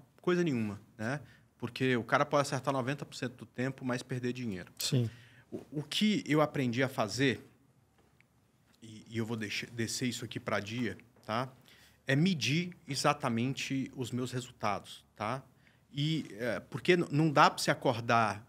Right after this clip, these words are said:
Speaker 1: você tá pre-, perdendo dinheiro no mercado há seis anos, seis meses, seis dias,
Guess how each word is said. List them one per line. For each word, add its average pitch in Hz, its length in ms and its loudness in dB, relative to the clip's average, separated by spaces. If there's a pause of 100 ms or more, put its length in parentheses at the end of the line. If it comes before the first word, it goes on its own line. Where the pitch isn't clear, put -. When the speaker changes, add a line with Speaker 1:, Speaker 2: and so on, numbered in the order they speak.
Speaker 1:
você - 200 -6
tá - 280 2
pre-, 143 380 2
perdendo 135 460 2
dinheiro 127 220 2
no 127 60 2
mercado 113 400 2
há 110 40 -2
seis 127 380 0
anos, 131 460 -2 (520)
seis 147 320 6
meses, 120 720 2
seis 131 340 2
dias, 120 540 -2